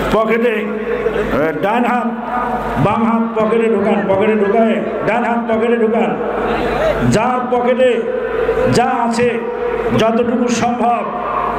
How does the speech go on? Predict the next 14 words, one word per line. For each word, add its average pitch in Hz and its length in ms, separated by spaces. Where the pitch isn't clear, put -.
পকেট 226 360
থেকে 240 220
বের 233 200
করে 277 340
রুমালের 254 480
মধ্যে 254 280
দিয়ে 240 220
দেন। 220 220
টুপি 269 240
নিয়ে 269 160
ওঠেন, 269 360
রুমাল 262 340
নিয়ে 269 100
ওঠেন, 269 300